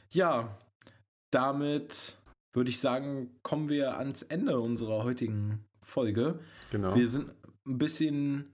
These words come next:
Speaker 1: haben ein bisschen die Geschichte des Fahrrads nachgezeichnet und was da unterwegs alles so passiert ist. Und ja, ich fange vielleicht dieses Mal an, ein bisschen mit der Verabschiedung. Äh, ich hoffe, es hat euch gefallen. Ich hoffe, ihr schaltet beim nächsten Mal wieder ein.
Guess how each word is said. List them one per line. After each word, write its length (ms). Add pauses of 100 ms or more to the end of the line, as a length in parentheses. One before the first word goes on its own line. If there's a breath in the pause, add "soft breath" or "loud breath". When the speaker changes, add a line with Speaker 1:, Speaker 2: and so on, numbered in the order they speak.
Speaker 1:
haben 160
ein 100
bisschen 200
die 80
Geschichte 400
des 300
Fahrrads 480
nachgezeichnet 880
und 320 (600 loud breath)
was 540
da 120
unterwegs 500
alles 360
so 640
passiert 300
ist. 300 (400 soft breath)
Und 800 (480)
ja, 460 (360)
ich 180
fange 260
vielleicht 340
dieses 240
Mal 160
an, 120
ein 40
bisschen 300
mit 100
der 80
Verabschiedung. 720 (480)
Äh, 360 (200)
ich 160
hoffe, 140
es 80
hat 80
euch 140
gefallen. 360
Ich 140
hoffe, 120
ihr 220
schaltet 320
beim 120
nächsten 260
Mal 140
wieder 200
ein. 320